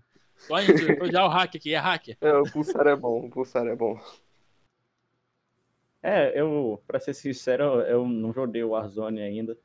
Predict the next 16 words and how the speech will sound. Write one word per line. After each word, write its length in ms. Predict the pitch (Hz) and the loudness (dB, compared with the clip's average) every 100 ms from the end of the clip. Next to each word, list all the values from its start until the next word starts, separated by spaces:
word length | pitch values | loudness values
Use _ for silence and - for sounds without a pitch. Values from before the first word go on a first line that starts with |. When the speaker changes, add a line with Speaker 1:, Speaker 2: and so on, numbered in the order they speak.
| _ _ _ - _ - | _ _ _ -20 _ -8
Speaker 3:
Tá 180 | 107 - _ - 104 - _ | -8 -8 _ -10 -10 -12 _
foi 120 | 127 | -8
difícil 420 | 123 127 - 147 - | -6 -8 -6 -6 -4
de 60 | |
jogar 240 | 127 123 127 | -4 -2 -4
porque 200 | - 131 | -6 -6
deu 160 | 127 | -4
um 140 | 131 113 | -4 -6
bug 340 | 110 127 110 | -8 -6 -4
lá 180 | 107 117 | -4 -4
de 100 | 117 | -6
baixar 460 | 110 107 - 104 | -4 -4 -4 -6
o 140 | 107 95 | -6 -8
jogo 340 | 92 113 107 | -8 -8 -8
e 40 | 98 | -10
tal. 360 | - 98 107 | -6 -6 -6